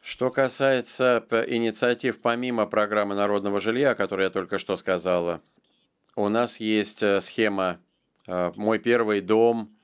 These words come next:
э, другая программа, которая называется «Доступный дом». Эти программы ориентированы, э, на жителей со средним уровнем доходов. Есть отдельная программа обеспечения жильем госслужащих,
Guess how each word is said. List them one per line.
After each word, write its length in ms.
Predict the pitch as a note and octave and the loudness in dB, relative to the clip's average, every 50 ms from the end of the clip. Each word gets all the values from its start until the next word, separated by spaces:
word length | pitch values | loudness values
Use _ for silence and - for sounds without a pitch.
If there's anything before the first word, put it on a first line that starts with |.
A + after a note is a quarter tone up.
| _ _ _ _ _ _ _ _ _ _ _ _ _ _ _ _ _ - _ _ _ _ _ _ _ _ _ | _ _ _ _ _ _ _ _ _ _ _ _ _ _ _ _ _ -20 _ _ _ _ _ _ _ _ _
э, 360 | F#2+ F#2 F#2 F#2 F#2 F#2 F#2 F2+ | -2 0 2 2 2 2 0 0
другая 300 | G#2+ C3 C3 C3+ C3 A#2 | -2 0 2 2 0 0
программа, 500 | - A#2+ A#2 A2 A2+ A2+ A2+ A2 G#2+ G2+ | 0 -2 -2 0 0 0 0 0 -2 -2
которая 340 | - G2+ - G#2+ G2+ G2+ | -4 -4 -2 -2 -2 -2
называется 520 | G2 G2 F2+ G2 G2+ G2+ G2+ G2 F2+ - G#2 | -2 -4 -4 0 0 2 0 0 -2 -4 -2
«Доступный 640 | G2 A#2+ C3 B2+ - - C3 A2 - A#2+ A#2 A2+ A2 | -2 -2 -2 -2 -2 -2 -2 -2 0 0 2 2 2
дом». 460 | G2+ G#2+ G#2+ G#2 G2 F#2+ F#2+ F2+ F2 _ _ _ _ _ _ _ _ _ _ _ _ _ _ _ _ _ _ _ _ _ _ _ _ _ _ _ _ _ _ _ _ _ _ _ _ _ _ - _ _ _ _ _ _ _ _ | 2 2 2 2 2 0 -4 -10 -12 _ _ _ _ _ _ _ _ _ _ _ _ _ _ _ _ _ _ _ _ _ _ _ _ _ _ _ _ _ _ _ _ _ _ _ _ _ _ -20 _ _ _ _ _ _ _ _
Эти 280 | A#2 B2+ C#3 C3+ C#3+ | 2 2 4 2 0
программы 680 | B2 - B2+ B2 A#2 A2+ A#2 A2+ A2 G#2 G2 F#2+ F#2 F#2+ | -2 0 -2 -2 0 2 2 2 2 0 0 0 2 2
ориентированы, 920 | F#2+ F#2+ G2+ G#2 G2+ - A#2+ A#2 A2+ G#2+ G#2+ G#2 G2+ G2+ G2+ G2+ G2 - - | 2 2 0 -2 -2 0 0 2 2 2 0 -2 0 0 0 0 0 -2 -2
э, 300 | - G2+ G2 F#2+ F#2+ F#2+ | -2 2 2 4 4 2
на 400 | F#2 G2 G2 G2+ G2 G2 F#2+ F#2+ | 2 0 0 2 2 2 2 0
жителей 420 | F#2 F#2 G#2 G2 - G2+ F#2+ G2 F#2 | 0 -2 -6 -4 -4 -2 -2 -2 -2
со 180 | - - G2+ | 0 0 -2
средним 500 | F#2 - A2 G#2+ A2 A2 A2 A2+ A2 A2 | 0 0 0 0 0 0 0 -2 0 0
уровнем 460 | A2 A2 G#2+ G#2+ G#2 G#2 G#2 G#2 G#2 G#2 | 0 2 2 2 0 0 -2 -2 0 2
доходов. 640 | G#2+ G#2+ G#2+ - - G#2+ G2+ G2 G2 F#2 F2+ - | 0 0 0 0 0 0 0 2 0 -2 -4 -2
Есть 260 | G#2+ G#2+ A2 A2 G#2+ - | 0 0 0 0 2 0
отдельная 540 | A2+ A2 G#2+ A#2+ B2 B2 A#2+ A2 G#2 G2+ | 0 0 0 0 0 0 0 0 0 0
программа 520 | G2 - G#2+ G#2+ G#2+ G#2 A2+ A2+ G#2+ G#2 G2 | 0 0 0 0 0 0 0 0 2 0 -2
обеспечения 800 | G2 G2+ G2+ G2 - A2+ G#2 - B2 A#2 A2 G#2+ G#2 G#2 G2+ | -2 -2 -6 -6 -6 -6 -4 -2 -2 0 0 2 2 2 0
жильем 540 | G2 F#2 G#2 G#2+ G#2 G#2+ A2 A2+ A2+ A2 G#2+ | 0 0 -2 -2 0 2 2 2 2 2 0
госслужащих, 1080 | G2 G#2+ A2 G#2+ G#2+ - - A#2 A#2 B2 B2+ A#2+ A2+ B2+ A#2 - - B2+ A2+ - - | 0 2 0 0 0 -4 -2 0 2 2 2 0 0 -2 -4 -2 -2 -2 -2 -4 -6